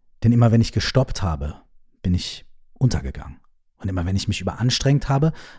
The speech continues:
war ich so schwach, dass ich weggetrieben wurde. Also dadurch, dass ich weder gestoppt habe, noch mich überanstrengt habe, habe ich die Flut durchquert.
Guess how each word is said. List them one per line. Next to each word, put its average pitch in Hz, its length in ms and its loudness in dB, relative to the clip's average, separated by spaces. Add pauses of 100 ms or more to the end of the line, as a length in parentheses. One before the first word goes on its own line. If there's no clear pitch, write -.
war 98 60 -4
ich - 80 -2
so - 100 -2
schwach, - 360 -6
dass - 200 -6
ich - 160 -8
weggetrieben - 680 -12
wurde. - 320 -16 (720)
Also 110 220 2
dadurch, 113 320 2
dass - 160 -4
ich 104 240 -8
weder 127 240 2
gestoppt - 460 -6
habe, - 180 -18 (500)
noch 95 260 0
mich 92 180 -2
überanstrengt 87 600 -6
habe, 78 280 -10 (440)
habe - 200 0
ich - 60 -6
die 90 100 -4
Flut - 320 -8
durchquert. - 540 -10